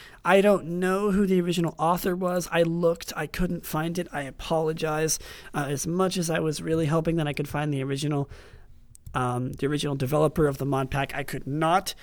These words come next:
Um, it was, <laughs> I mean, okay, listen, it wasn't very good, uh, back in the day.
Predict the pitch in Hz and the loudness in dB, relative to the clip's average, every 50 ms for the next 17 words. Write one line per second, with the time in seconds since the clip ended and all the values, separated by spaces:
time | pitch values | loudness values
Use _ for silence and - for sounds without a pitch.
0 | - - - - - - - - - - 165 160 156 147 147 147 151 147 147 131 | -16 -20 -20 -20 -20 -20 -20 -8 0 2 2 4 4 2 0 -2 -4 -6 -8 -10
1 | - - - - 226 220 202 196 190 190 180 165 156 - - 262 226 175 156 165 | -12 -16 -6 -4 -4 -4 -2 -2 -2 -2 -2 -4 -8 -10 -4 -2 -2 0 0 0
2 | 190 - - - 196 202 202 196 185 175 170 151 - - - - - - - - | -2 -2 -2 -2 -2 0 0 0 0 0 -2 -4 -6 -8 -14 -20 -20 -20 -4 -2
3 | 180 180 - - 120 104 90 - - 147 139 120 113 - - 120 117 117 - 175 | -2 -2 -2 -4 -6 -10 -12 -8 -4 -2 -2 -2 -2 -4 -6 -8 -10 -8 -2 -2
4 | 202 208 202 202 208 214 214 - 190 165 131 135 151 143 143 139 139 139 139 131 | 0 0 4 8 8 8 8 8 6 2 2 0 0 0 0 0 0 -2 -2 2
5 | - 156 156 156 156 160 160 131 - - 175 160 147 135 147 175 160 160 160 - | 6 10 10 10 10 8 2 -4 -2 0 2 2 2 2 0 2 2 2 2 0
6 | - 160 156 160 151 - - 165 160 160 160 160 | 0 0 0 0 0 4 6 6 6 6 4 4